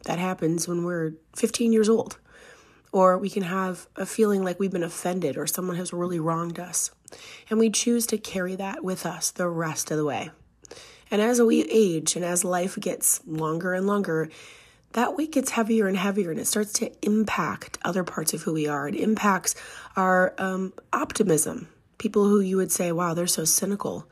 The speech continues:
It might be because they've chosen to believe that all of the bad experiences they've had means that they will continue to have bad experiences, and those bad experiences are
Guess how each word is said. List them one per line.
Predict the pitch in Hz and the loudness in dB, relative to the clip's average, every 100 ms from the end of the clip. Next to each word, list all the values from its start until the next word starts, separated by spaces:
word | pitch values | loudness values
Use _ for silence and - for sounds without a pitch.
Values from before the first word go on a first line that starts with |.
| - - - - | -20 -20 -20 0
It | 220 | 4
might | 240 262 | 6 6
be | 294 | 4
because | 269 - 208 | 4 2 2
they've | 196 185 | 2 0
chosen | - 202 202 202 | 2 2 4 0
to | 185 | -2
believe | 175 180 185 165 | -4 -2 -2 -2
that | 165 | 0
all | 185 233 | 0 4
of | 226 | 4
the | 202 | 4
bad | 208 196 | 2 2
experiences | 190 - 175 170 170 160 | 0 -2 -2 -2 -4 -4
they've | 160 156 | -2 -4
had | 156 165 156 160 - - - _ | -2 -4 -4 -8 -18 -20 -20 _
means | 190 190 196 | 0 2 2
that | - 175 - _ | 0 -2 -4 _
they | 170 180 | -2 0
will | 185 | 0
continue | - 196 - 190 | -2 -2 0 -2
to | 190 | 0
have | 185 160 | -2 -2
bad | 170 175 | -4 -4
experiences, | 170 - 160 160 160 165 170 202 - _ - | -4 -4 -2 -2 -2 -2 -2 -2 -4 _ -12
and | 185 180 185 - | -8 -4 -6 -4
those | - 196 | -2 -2
bad | 165 175 185 | -2 -4 -2
experiences | 190 - 175 180 196 202 190 | -4 -4 -4 -2 0 0 0
are | 175 190 | -2 -4